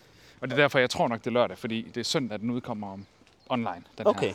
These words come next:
Speaker 1: den her podcast.
Speaker 2: Ja.
Speaker 1: Men du laver også podcast, Nadim. Du laver noget, der hedder... Hvad er det?
Speaker 2: Ja, Held
Speaker 1: Held
Speaker 2: i
Speaker 1: i
Speaker 2: Uhelding.
Speaker 1: Uhelding.
Speaker 2: Held i Uhelding, ja.
Speaker 1: Ja.
Speaker 2: Med Randi Helding. Meget
Speaker 1: Ja.
Speaker 2: apropos fra Haderslev.
Speaker 1: Også Haderslev,
Speaker 2: Men
Speaker 1: ja.
Speaker 2: det er mere fordi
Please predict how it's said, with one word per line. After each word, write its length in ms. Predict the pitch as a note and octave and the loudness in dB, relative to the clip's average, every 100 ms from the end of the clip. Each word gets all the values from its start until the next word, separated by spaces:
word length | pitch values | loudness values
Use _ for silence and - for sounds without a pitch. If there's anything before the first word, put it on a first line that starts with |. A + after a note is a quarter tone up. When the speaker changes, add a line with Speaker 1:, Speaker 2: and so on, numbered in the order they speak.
| - | -4
Speaker 1:
den 120 | A#2 | -8
her 80 | G2+ | -8
podcast. 360 | F#2 - F2+ - _ - | -14 -18 -18 -20 _ 0
Speaker 2:
Ja. 120 | G#2 - - - - | 0 0 -16 -20 -4
Speaker 1:
Men 100 | D3+ | 2
du 80 | G#3 | 6
laver 180 | G3+ | 8
også 160 | D#3+ F#3+ | 6 2
podcast, 340 | F#3 - C3 | -4 -6 -6
Nadim. 200 | B2+ B2+ B2+ | -6 -6 -6
Du 80 | E3 | 0
laver 220 | E3 D#3 | 0 0
noget, 140 | D3 C#3 | 0 -2
der 60 | |
hedder... 300 | C3+ A#2+ A#2+ A2 - - - - - _ _ - | 2 2 0 -4 -16 -20 -20 -20 -20 _ _ -4
Hvad 120 | C3 | 0
er 80 | C#3 | 2
det? 160 | B2+ A2+ C3 | 0 2 6
Speaker 2:
Ja, 180 | D3 | 6
Held 380 | C3+ - A3 A3+ | 6 6 8 10
Speaker 1:
Held 160 | G#3+ G#3+ | 10 8
Speaker 2:
i 40 | |
Speaker 1:
i 40 | G3+ | 6
Speaker 2:
Uhelding. 580 | F3+ G3+ G3+ D#3 D3+ A#2+ | 6 8 8 8 6 6
Speaker 1:
Uhelding. 400 | F#3+ D#3+ C3+ - | 4 0 -4 -6
Speaker 2:
Held 360 | - G#3 G3 - | 8 8 8 2
i 120 | F3 | 4
Uhelding, 580 | F3 G3 C3 C#3 C3+ A2+ | 6 8 6 6 4 8
ja. 100 | B2 | 8
Speaker 1:
Ja. 80 | C3+ - - - - | 6 -4 -18 -14 2
Speaker 2:
Med 300 | B2 A#2+ A2 | 8 8 8
Randi 220 | B2 B2+ | 6 4
Helding. 400 | D3 E3+ A3+ D#3 | 2 4 2 -2
Meget 200 | B2 C3 F3+ | 8 10 10
Speaker 1:
Ja. 40 | |
Speaker 2:
apropos 400 | - C#3+ E3 F#3 | 8 6 6 6
fra 240 | - A#2 A2 | 8 8 10
Haderslev. 500 | D3+ D3 G2 - A#2+ | 10 10 10 8 6
Speaker 1:
Også 280 | - - - | 4 -6 -4
Haderslev, 240 | C#3+ D#3 | -2 6
Speaker 2:
Men 200 | C#3 B2+ | 6 6
Speaker 1:
ja. 140 | A#2+ C3+ - | 0 -4 2
Speaker 2:
det 160 | G#3 G3+ | 10 10
er 60 | |
mere 220 | E3 F#3+ G#3+ | 12 10 8
fordi 380 | - F#3+ F#3+ | 6 2 4